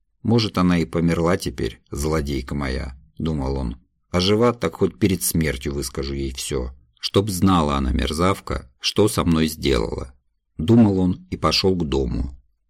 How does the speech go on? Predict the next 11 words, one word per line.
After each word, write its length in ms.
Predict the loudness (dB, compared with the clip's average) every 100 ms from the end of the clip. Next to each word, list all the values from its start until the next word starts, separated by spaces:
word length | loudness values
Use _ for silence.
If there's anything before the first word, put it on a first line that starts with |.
| _ _ _
Лихорадка 540 | -2 0 2 2 0 0
трепала 400 | 0 2 4 6
его 240 | 6 2
через 340 | 0 -2 -4 -2
день. 480 | -2 0 -2 -6 -14 _ _
Он 160 | 2 2
слабел 420 | 2 2 2 0
все 200 | 0 -4
больше 400 | 0 0 -2 -2
и 40 | -2
больше, 520 | 2 2 2 -2